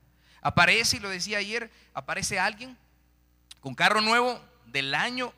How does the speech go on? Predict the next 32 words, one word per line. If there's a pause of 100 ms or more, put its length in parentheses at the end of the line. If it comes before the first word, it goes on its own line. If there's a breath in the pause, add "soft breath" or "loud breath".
en
el
vecindario,
se
estaciona
y
usted
dice:
"En
el
narcotráfico
ha
de
estar". (4000 soft breath)
Auto
knockout
tiene
que
ver
con
lo
siguiente: (180 loud breath)
su
competencia
número
uno
debe
ser
usted, (1400)
no
nadie
más.